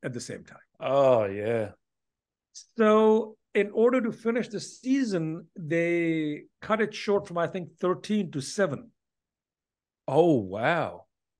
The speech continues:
Speaker 1: Yeah, yeah, yeah, yeah. So, so what, what you see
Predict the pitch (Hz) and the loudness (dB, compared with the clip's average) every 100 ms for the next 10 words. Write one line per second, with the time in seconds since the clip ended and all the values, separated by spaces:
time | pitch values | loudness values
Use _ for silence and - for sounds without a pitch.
0 | _ _ 170 160 147 131 127 139 135 127 | _ _ 0 2 2 0 2 2 4 2
1 | 107 - - 185 185 185 - 196 185 196 | -2 -8 -2 -2 -2 -6 -2 0 2 0
2 | 196 208 185 185 208 254 254 214 208 185 | -2 -4 -4 -2 0 2 2 0 0 0
3 | 160 147 - | 0 -2 -4